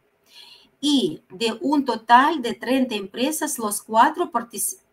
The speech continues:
participarán al final en la licitación. Estamos esperando desde dos mil diecinueve participan-, participar en una licitación.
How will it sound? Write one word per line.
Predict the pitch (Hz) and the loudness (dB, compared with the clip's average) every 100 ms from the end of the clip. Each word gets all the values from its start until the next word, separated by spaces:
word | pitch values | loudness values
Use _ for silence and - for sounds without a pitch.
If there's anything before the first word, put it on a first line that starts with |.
| _ | _
participarán | - 220 - 220 226 233 190 190 208 254 311 - | -2 -2 -2 -2 -2 0 2 4 4 2 0 -2
al | 190 185 | -2 -2
final | 190 185 190 233 302 254 | -6 -4 -2 -2 -4 -6
en | 208 190 | -6 -2
la | 190 220 | 0 0
licitación. | 247 - 190 160 160 - 190 202 170 - | -4 -6 -8 -8 -8 -6 -4 -4 -6 -10
Estamos | - - 269 359 370 | -16 -2 2 2 0
esperando | 247 - 202 196 226 277 285 | -4 -8 -6 0 2 2 -2
desde | 247 190 175 175 170 | -4 -4 -6 -8 -10
dos | 170 226 320 - | -6 -4 -4 -4
mil | 294 302 | -4 -4
diecinueve | 240 190 - 180 175 190 247 302 370 - _ _ - _ | -4 -6 -8 -10 -8 -6 -4 -4 -4 -6 _ _ -20 _
participan-, | 202 202 202 - 185 - 208 277 269 - _ | 0 0 -4 -6 -6 -2 2 2 0 -10 _
participar | - 202 208 - 190 - 220 254 - | -6 -6 -6 -8 -6 -2 -2 -2 -6
en | 202 185 | -8 -4
una | 233 277 311 311 | 0 2 2 0
licitación. | 196 220 208 - 190 - 180 165 147 | -6 -8 -8 -6 -6 -4 -6 -8 -10